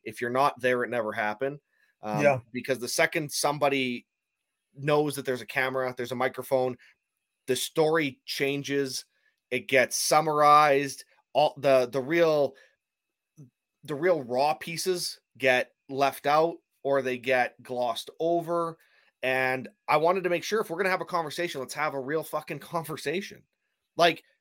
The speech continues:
Speaker 1: you wanna make it so that th-, those things get out there. And, and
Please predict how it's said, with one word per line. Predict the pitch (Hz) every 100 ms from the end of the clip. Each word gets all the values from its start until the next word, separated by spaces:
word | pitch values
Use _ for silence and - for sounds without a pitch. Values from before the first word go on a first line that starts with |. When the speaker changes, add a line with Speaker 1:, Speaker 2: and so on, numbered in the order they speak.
| _
Speaker 1:
you | 139 160
wanna | 180 226 254
make | 202 247
it | 233
so | - 185
that | 170 165 139 _ _ _ _ _ _ _ _ _ _ 143
th-, | 165 170
those | 139 180 202
things | 220 208
get | - 165
out | 196 196
there. | 131 123
And, | 139
and | 143